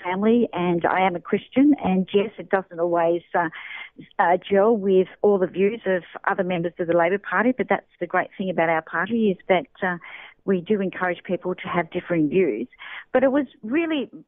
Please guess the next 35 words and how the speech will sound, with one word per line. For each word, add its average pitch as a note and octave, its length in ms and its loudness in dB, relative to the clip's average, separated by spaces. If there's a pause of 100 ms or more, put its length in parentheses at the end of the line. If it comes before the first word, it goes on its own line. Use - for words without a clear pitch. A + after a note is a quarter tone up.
(300)
uh, G#3+ 300 -6
it - 100 -6
came D#4+ 220 -2
about G#3 400 0
when G3+ 180 -8
my F#3+ 300 0
youngest G3+ 400 -8
daughter F#3 240 -2
was F3 180 -6 (140)
pregnant E3+ 300 -6
with F#3+ 180 -4
her F#3 240 -2
first F3+ 200 -4
baby, E3 360 -2
and D#3+ 100 -10
she - 120 -8
was - 120 -8
watching A3+ 300 -2
a F3+ 60 -12
television E3+ 480 -6 (120)
show F3 220 2
where F3 300 2 (340)
they F#3 80 0
were F#3 140 0
speaking - 400 0
about E3+ 320 -2 (160)
the F3+ 60 -8
baby F#3 380 -2
safe F3+ 180 -6
haven F3+ 380 -6
concepts - 540 -6
in F3 180 -2
the E3+ 80 -4
U E3+ 200 0
S E3 80 -2